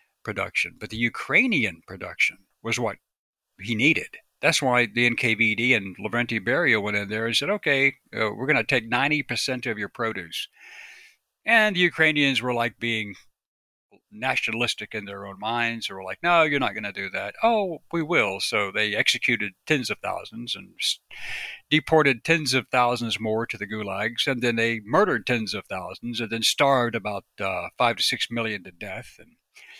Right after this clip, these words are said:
so I understand the historical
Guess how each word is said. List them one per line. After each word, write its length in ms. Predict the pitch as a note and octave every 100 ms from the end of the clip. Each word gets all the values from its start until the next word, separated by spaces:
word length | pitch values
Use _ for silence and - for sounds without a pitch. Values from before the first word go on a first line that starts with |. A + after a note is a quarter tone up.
| - -
so 400 | - B2+ A2+ G#2+ G#2+
I 160 | F3
understand 540 | F#3+ C3+ - D3+ C#3+ B2
the 60 |
historical 760 | A2+ B2+ D3 B2+ B2 A2+ G2+